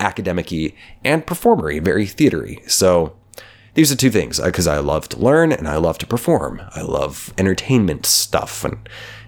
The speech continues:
and I like to see where those two things intersect, education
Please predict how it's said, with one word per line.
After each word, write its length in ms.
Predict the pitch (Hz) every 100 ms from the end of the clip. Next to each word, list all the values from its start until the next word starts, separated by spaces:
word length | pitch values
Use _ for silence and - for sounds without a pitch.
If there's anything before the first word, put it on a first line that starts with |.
| -
and 300 | 87 92 92
I 80 | 87
like 340 | 95 95 92
to 140 | - 98
see 360 | - 107 101
where 200 | 92 95
those 300 | 98 98 92
two 160 | - -
things 340 | - 104 92
intersect, 760 | - 90 - - - - - - - - - - -
education 840 | 104 101 101 101 95 - 95 90